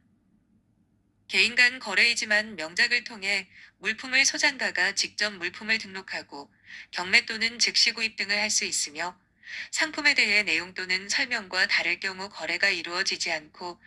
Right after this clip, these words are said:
구매자 보호를 위해 명작에서 물품 대금 과정을 책임집니다. 좀 더 자세한 사항은 명작으로 문의 주시면 상세하고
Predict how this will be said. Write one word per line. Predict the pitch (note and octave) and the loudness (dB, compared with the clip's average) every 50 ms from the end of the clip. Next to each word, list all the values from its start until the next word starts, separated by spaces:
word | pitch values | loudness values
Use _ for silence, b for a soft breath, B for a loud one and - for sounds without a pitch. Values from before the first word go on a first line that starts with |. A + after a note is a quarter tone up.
| B B B B B B | B B B B B B
구매자 | - - G3+ A3 A#3+ A#3 A#3+ A#3+ A#3 | -12 0 4 4 6 6 6 4 2
보호를 | - G#3 G3 F#3+ G3 G3 G3+ F#3+ | 0 -6 -10 -6 -6 -6 -6 -6
위해 | E3+ D3+ D3+ D#3+ F3 F3+ F3+ b b b b b _ | -8 -8 -6 -4 -4 -6 -6 b b b b b _
명작에서 | E3 E3+ F3 F#3 G#3+ A#3 A#3 A3 G#3 G3+ - G3+ G3+ G3 | -6 -6 -2 2 2 4 4 4 2 2 0 -2 -4 -6
물품 | E3 D#3+ D#3+ - - A3+ A3+ A3+ | -6 -10 -10 -10 -10 -14 -8 -6
대금 | G#3+ G3 F3 - F#3 F#3+ G3+ | -4 -4 -4 -4 -6 -8 -6
과정을 | G3+ F#3 E3+ E3 D#3 D#3+ E3+ F#3+ | -6 -6 -4 -4 -2 0 0 2
책임집니다. | - - B3+ - B3 A#3+ A3+ A3+ G3+ F3+ D#3+ - - - A3+ - - _ _ _ _ _ _ _ _ _ _ _ _ _ _ _ _ _ _ _ | 2 0 -2 -2 -4 -6 -6 -6 -6 -8 -8 -4 -2 -2 -2 -4 -8 _ _ _ _ _ _ _ _ _ _ _ _ _ _ _ _ _ _ _
좀 | - - F#3+ F#3 F#3+ | -4 -4 -2 0 0
더 | G3 A3 A#3 A3+ G#3+ B B B B B - | 2 2 2 0 -6 B B B B B 0
자세한 | - - - - B3+ C4 C4 C4+ | 2 2 4 6 6 6 6 4
사항은 | - C#4 C4 B3+ A#3+ A3+ A#3 A#3 A#3+ G#3+ | 2 2 2 2 2 0 -4 -4 -4 -6
명작으로 | E3 E3 E3+ F3 - A3+ G#3+ - - E3+ E3 F3 F3 b b b b b b b | -6 -6 -4 -2 -2 -2 -2 -4 -8 -10 -10 -12 -14 b b b b b b b
문의 | - G#3 A3+ C#4 C#4+ | -6 0 2 4 4
주시면 | D4 C#4 - C4 A#3 A#3 A#3+ B3+ | 6 6 6 4 4 2 2 2
상세하고 | - - C#4+ C#4+ - - C4+ A3 F3 - - F3+ F#3 G3 F#3+ | 0 -4 -4 -4 -4 -2 -2 -2 -2 -4 -6 -10 -12 -12 -12